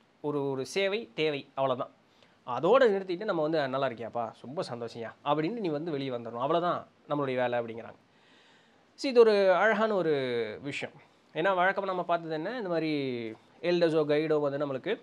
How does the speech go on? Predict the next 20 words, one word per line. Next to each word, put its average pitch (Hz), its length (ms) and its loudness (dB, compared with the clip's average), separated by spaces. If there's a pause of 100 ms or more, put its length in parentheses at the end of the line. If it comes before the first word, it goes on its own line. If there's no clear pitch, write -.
(460)
இந்த 143 160 -4
மாதிரி 147 520 0
சொல்ல 175 360 2
மாட்டாங்க, 139 160 -2
நம்ம 135 200 -4
choice, 147 680 -4 (320)
அ, 131 280 2
இது 127 120 -6
சரி 139 240 -2
தவறுன்னு 135 380 -2
சொல்ல 135 340 -4
மாட்டாங்க 127 160 -4
அப்படின்னு 123 220 -8
பார்த்தோம். 117 280 -6
இதுக்கு 190 240 -2
வந்து 196 160 -2
அதுக்கு 156 240 -6
சிறு 226 500 0
ஒரு 175 140 2
மாற்று. 147 420 -4